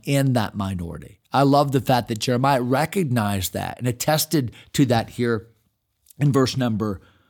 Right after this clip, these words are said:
verse number four. Now, look at verse number five. Here's the message.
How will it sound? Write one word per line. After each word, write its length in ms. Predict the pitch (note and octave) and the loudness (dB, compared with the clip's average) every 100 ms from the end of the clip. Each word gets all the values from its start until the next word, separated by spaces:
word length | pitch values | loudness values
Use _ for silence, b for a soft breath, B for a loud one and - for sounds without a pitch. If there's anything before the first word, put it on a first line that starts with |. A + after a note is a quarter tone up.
| b b b | b b b
verse 220 | C3 B2 | 0 0
number 520 | C3 A2+ G#2 G2+ F#2+ _ | 0 -2 -2 -6 -8 _
four. 560 | - E3+ C#3 F#2+ A#1+ b b b | -2 0 2 -2 -8 b b b
Now, 300 | D#3 D#3+ A#2 | 2 2 0
look 200 | C3+ F3 | 0 0
at 80 | G#3+ | 0
verse 240 | C#3+ D3+ | 0 0
number 140 | C3+ A2 | -2 -2
five. 320 | - A2 F2+ | 0 -2 0
Here's 180 | D3+ A#2+ | -2 0
the 80 | B2+ | 0
message. 440 | A2 - - | 0 -4 -8